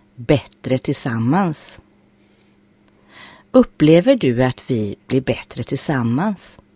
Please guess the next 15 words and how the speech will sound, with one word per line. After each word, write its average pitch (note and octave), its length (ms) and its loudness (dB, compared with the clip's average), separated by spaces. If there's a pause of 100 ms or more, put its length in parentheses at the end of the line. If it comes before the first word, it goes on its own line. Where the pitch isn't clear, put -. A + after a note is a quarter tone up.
(960)
Eller G#2+ 500 -4
är C#3 80 0
det C3+ 80 -2
här C3+ 200 -2
mest E3 360 -2
en C3 300 0
vacker A#2+ 340 -6
fras? - 600 -4 (2250)
Vilka A3+ 360 4
f-, F3+ 220 0
fördelar C#3 880 2
är C4 60 2
tydligast F3+ 680 -4
för - 120 -10
dig? A#2 400 -6